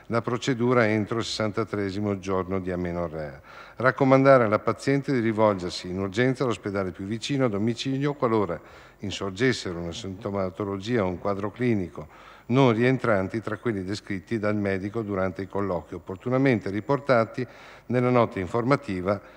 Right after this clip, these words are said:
che accompagna il consenso e che possono indicare l'insorgenza di complicanze.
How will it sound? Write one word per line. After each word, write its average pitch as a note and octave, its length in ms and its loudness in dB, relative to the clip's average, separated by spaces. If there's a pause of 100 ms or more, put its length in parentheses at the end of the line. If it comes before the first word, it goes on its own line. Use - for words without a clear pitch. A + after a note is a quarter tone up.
(160)
che - 160 -2
accompagna G2 720 2
il A#2 180 -6
consenso G2 640 -2
e G2+ 80 -8
che - 140 -4
possono G#2 400 -2
indicare G#2 500 -2
l'insorgenza F#2+ 680 -4
di F#2 100 -12
complicanze. E2 800 -10